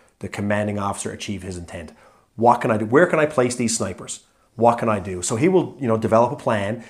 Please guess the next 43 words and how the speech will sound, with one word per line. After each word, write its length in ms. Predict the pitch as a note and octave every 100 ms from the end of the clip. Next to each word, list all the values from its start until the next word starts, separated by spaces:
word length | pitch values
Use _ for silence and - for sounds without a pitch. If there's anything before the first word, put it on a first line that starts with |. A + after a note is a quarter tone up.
| -
and 100 | B2
then 100 | A#2
he'll 140 | A#2
brief, 360 | F#2 A#2+ B2+ B2
just 240 | C3 C3
like 140 | B2+
a 60 | A#2
company 320 | - C3 A#2
commander 480 | - F#2 F2+ G#2+ C3 - -
or 200 | G#2+ A2+
any 220 | C3+ B2+
other 200 | A#2 A2
supporting 460 | G#2+ A2 A2+ A2+ G#2+
arm, 360 | G#2+ G#2+ G#2 -
you 80 | -
know, 120 | F#2+
element 380 | G2+ A2 G2+ G#2
commander, 420 | - F#2+ F2+ F#2 - - _
he'll 180 | _ C3+
brief 500 | G#2+ A2+ A2+ A2+ -
the, 320 | - G2+ G2 G2+
uh, 240 | G#2 G2+ G2+
the, 340 | G#2 F#2+ F#2
um, 320 | F2+ F2 F2 - _ -
the 60 |
commanding 320 | G#2 G#2 F#2 F#2
officer, 280 | F#2 -
say, 200 | F#2+ F#2+ - _ -
"This 160 | C3+
is 100 | C3+
what 320 | A2+ A2 A2 -
snipers 300 | A2 G2+ -
can 120 | F#2
do 100 | F#2+
for 140 | -
you 260 | E2+ E2 D#2+ _
to 80 | -
help 160 | G#2 F#2+
you 80 | F2+
achieve 240 | - F#2
your 100 | F2+
intent, 260 | F2 F2 E2+
sir." 360 | - E2+ -